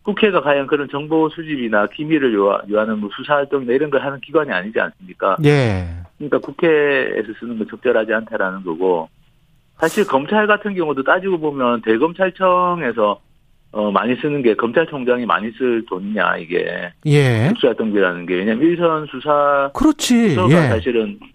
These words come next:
Speaker 1: 쓸 필요성이 더 많을 수 있지 않습니까?
Speaker 2: 일선 검사랄지 경찰들이 훨씬 더
Speaker 1: 예,
Speaker 2: 기밀.
Speaker 1: 오히려 더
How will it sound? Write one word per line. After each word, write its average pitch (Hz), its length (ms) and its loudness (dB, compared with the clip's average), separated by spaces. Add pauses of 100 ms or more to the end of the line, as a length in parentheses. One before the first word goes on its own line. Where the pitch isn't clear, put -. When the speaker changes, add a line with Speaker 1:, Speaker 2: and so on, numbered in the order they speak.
(140)
Speaker 1:
쓸 139 240 -2
필요성이 135 420 -2
더 113 100 -4
많을 92 280 0
수 - 100 -10
있지 101 160 -8
않습니까? 180 520 0
Speaker 2:
일선 233 340 6
검사랄지 202 920 6
경찰들이 185 920 6
훨씬 190 400 2
더 165 200 6
Speaker 1:
예, 117 40 0
Speaker 2:
기밀. 156 280 6
Speaker 1:
오히려 131 180 6
더 113 120 2